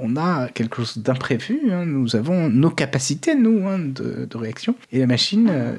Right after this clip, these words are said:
bah, elle ne sait pas faire ça, hein. J'ai parlé tout à l'heure, hein, du, du golem, et c'est la même chose avec, euh, euh, l'apprenti sorcier de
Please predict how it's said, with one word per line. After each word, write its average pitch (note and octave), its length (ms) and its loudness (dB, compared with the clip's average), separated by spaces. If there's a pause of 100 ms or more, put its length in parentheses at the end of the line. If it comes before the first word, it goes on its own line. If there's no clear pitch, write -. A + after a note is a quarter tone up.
bah, B2 80 -4
elle A#2 340 -4
ne A#2 60 -6
sait - 180 -8
pas D3 240 -6
faire - 240 -10
ça, - 140 -14 (180)
hein. B2 160 0
J'ai A2+ 160 2
parlé B2+ 300 -2
tout C3+ 180 -2
à C#3 40 4
l'heure, C#3+ 240 2
hein, B2+ 80 2
du, A2+ 200 -2 (320)
du F#2+ 80 -2
golem, D3 320 4
et C3+ 60 4
c'est B2+ 120 0
la A2+ 100 4
même A2+ 180 4
chose D3+ 200 0
avec, A#2 380 2
euh, G2+ 100 4 (500)
euh, G#2 520 -2
l'apprenti A2+ 460 -2
sorcier F#3 560 2
de A2 260 0